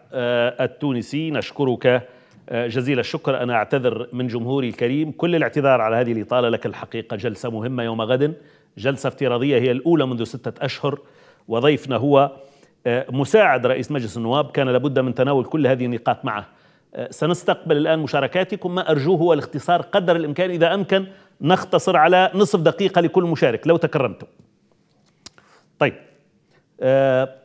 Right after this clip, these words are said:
نأخذ، آه، ال-، المشاركة ال-، الأولى، لعلها تكون عن طريق ال-، الواتساب. آه، يقول صاحبها: "هذه الجلسة إن تمت ستزيد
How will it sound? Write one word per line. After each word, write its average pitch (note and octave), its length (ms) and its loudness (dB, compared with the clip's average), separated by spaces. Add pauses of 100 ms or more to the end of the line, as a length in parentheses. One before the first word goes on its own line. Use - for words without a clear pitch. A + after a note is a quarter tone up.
(200)
نأخذ، C#3 400 -4 (200)
آه، B2+ 200 -2 (760)
ال-، B2 320 -6
المشاركة B2+ 560 0
ال-، A#2 360 -2
الأولى، B2 580 0 (680)
لعلها A2 400 -4
تكون G#2+ 380 -8
عن G#2+ 160 -8
طريق G#2+ 380 -4
ال-، G2+ 260 -8
الواتساب. G#2+ 560 -2 (640)
آه، B2 140 -4
يقول C#3+ 320 -2
صاحبها: D3+ 400 2
"هذه C3+ 160 2
الجلسة C#3+ 480 0
إن D3+ 340 -2
تمت C3+ 360 0
ستزيد C#3 580 -4